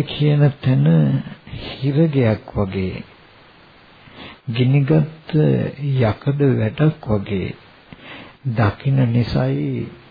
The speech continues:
බුදුරජාණන් වහන්සේලා ලෝකේ පහළ වෙන්නේ. ලෝකයේ තුල දුක නැති කරලා ඉන්න පුළුවන් එකදු තැනක්වත් තියෙනම්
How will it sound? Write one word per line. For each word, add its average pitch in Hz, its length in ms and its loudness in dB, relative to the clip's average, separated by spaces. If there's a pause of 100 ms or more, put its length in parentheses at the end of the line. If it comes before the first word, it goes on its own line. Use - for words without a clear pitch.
(1000)
බුදුරජාණන් 127 840 2
වහන්සේලා 123 720 2
ලෝකේ 123 840 -2
පහළ 123 360 -4
වෙන්නේ. 98 500 -6 (1300)
ලෝකයේ 160 880 4
තුල 127 280 0 (880)
දුක 147 260 0 (100)
නැති 131 400 2
කරලා 147 560 2
ඉන්න 131 400 0
පුළුවන් 156 460 4 (220)
එකදු 170 540 2
තැනක්වත් 117 800 0
තියෙනම් 98 600 -2